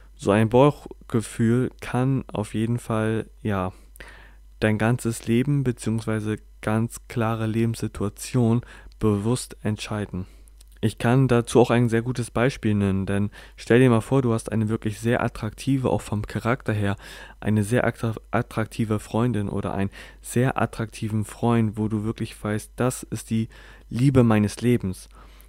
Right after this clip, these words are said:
Und auch von deinem Bauchgefühl, von deinen Werten, die du vertrittst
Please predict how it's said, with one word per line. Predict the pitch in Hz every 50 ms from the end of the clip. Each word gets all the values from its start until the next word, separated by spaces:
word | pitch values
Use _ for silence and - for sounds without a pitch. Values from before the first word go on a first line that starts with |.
| - - - -
Und | 110 113 110 110 113 113 117 - - - - - - - - - -
auch | - 110 127 -
von | - - 120 117 113
deinem | 113 110 110 107
Bauchgefühl, | 113 123 139 - - - 117 - - - 113 107
von | 104 - - 117 113
deinen | 110 107 107 101
Werten, | 113 117 131 139 143 - -
die | 110 107
du | 101 113
vertrittst | 104 - - - - - - 117 123 - - - -